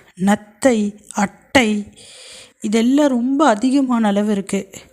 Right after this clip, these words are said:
வீட்டுக்குள்ளேயே வர ஆரம்பிச்சிருச்சு. குழந்தைங்கள வச்சுக்கிட்டு ரொம்ப கஷ்டப்படுறோம்.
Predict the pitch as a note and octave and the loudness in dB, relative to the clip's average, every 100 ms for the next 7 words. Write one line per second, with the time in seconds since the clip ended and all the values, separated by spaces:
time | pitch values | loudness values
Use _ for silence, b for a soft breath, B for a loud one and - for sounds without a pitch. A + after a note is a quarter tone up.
0 | _ B B B B - C4 C#4+ C4+ A#3+ | _ B B B B 0 0 0 0 2
1 | A3 A#3 G3+ G3 F#3+ F3+ F3+ F3+ E3+ E3+ | 2 2 2 2 0 -2 -6 -6 -8 -6
2 | F3+ - - - - - - - B B | -8 -10 -18 -18 -18 -20 -20 -20 B B
3 | B - A3 A#3+ B3+ A#3+ G3+ F#3 A3 G#3 | B -2 0 2 2 0 -2 -4 -4 -4
4 | G3 G3+ A3+ G3 - F#3 F#3 F3 F#3 | -4 -4 -4 -2 -2 -4 -4 -6 -8